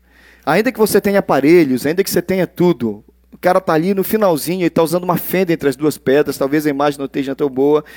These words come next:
Ele vai pegar um dos grampos, esse grampo ele vai tentar colocar aí agora, porque é de grampo em grampo, eles vão passando as cordas, e as cordas vão sendo colocadas, e a partir disso eles vão subindo a montanha.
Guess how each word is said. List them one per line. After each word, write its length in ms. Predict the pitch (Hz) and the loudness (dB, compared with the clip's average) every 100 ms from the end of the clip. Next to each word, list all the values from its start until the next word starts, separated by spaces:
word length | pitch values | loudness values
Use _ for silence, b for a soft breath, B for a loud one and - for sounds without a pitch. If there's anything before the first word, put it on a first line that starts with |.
| B B B | B B B
Ele 120 | 147 | 0
vai 140 | 165 180 | 2 2
pegar 420 | 180 180 185 - - | 2 2 0 -4 -8
um 100 | 202 | -4
dos 160 | 175 - | -4 0
grampos, 560 | 185 185 190 196 190 | 2 2 2 -2 -4
esse 240 | - - 151 | -4 -4 -2
grampo 280 | 147 170 | 0 2
ele 60 | 160 | 2
vai 120 | 160 | 2
tentar 320 | 156 151 147 | 0 -2 -2
colocar 380 | 147 147 139 143 | 0 0 0 0
aí 140 | 131 131 | 0 0
agora, 380 | 120 127 151 | 0 2 2
porque 440 | 156 160 180 185 180 B B | 2 -2 0 0 0 B B
é 100 | 175 | -2
de 120 | - | 0
grampo 360 | 170 240 294 208 | 0 2 2 0
em 60 | |
grampo, 340 | 156 180 226 175 | 2 2 2 0
eles 140 | 147 | -2
vão 100 | 175 | -2
passando 380 | 160 139 147 139 | -2 -4 -2 -2
as 120 | - | -2
cordas, 600 | - 151 185 170 156 - | 0 2 2 2 -4 -2
e 60 | 156 | -2
as 120 | 139 | 0
cordas 320 | - 156 151 | -2 0 0
vão 100 | 143 | -2
sendo 240 | 135 143 131 | -4 -4 -4
colocadas, 680 | 139 117 - 156 175 180 - B B B | -4 -4 0 0 2 -2 -6 B B B
e 80 | - | 0
a 40 | 214 | 2
partir 360 | 226 208 240 | 0 2 2
disso 280 | 185 220 - | 4 4 4
eles 160 | 247 190 | 2 2
vão 260 | 226 262 | 2 2
subindo 380 | 277 277 226 247 | 0 0 2 2
a 60 | 240 | 2
montanha. 540 | 277 254 269 185 107 | 2 4 4 2 -2